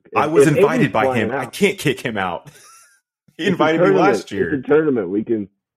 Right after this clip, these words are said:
Speaker 1: yeah, we can, we can enter the tournament.
Speaker 2: One hundred percent you can enter. A hundred percent. Find a third. Ask Brandon Cummings.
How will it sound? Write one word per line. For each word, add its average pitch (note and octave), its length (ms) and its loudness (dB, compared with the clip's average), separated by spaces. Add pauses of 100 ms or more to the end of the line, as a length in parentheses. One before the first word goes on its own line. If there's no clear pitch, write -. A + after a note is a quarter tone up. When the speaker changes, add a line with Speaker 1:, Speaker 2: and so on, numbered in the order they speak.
(540)
Speaker 1:
yeah, C3+ 200 0
we F#2+ 100 -6
can, - 360 -20
we G#2+ 140 -4
can G#2+ 160 -6
enter A2+ 240 -4
the G#2+ 80 -2
tournament. C#3+ 300 -6
Speaker 2:
One A2+ 140 0
hundred C3 280 0
percent G#2+ 300 -4
you F#2 80 -6
can F#2 120 -6
enter. E2+ 360 -8 (380)
A G#2 100 -2
hundred C3 260 -2
percent. F#2+ 440 -6 (760)
Find C#3 240 0
a - 20 2
third. A2 500 0
Ask C3 240 0
Brandon C#3 240 2
Cummings. G#2 600 -4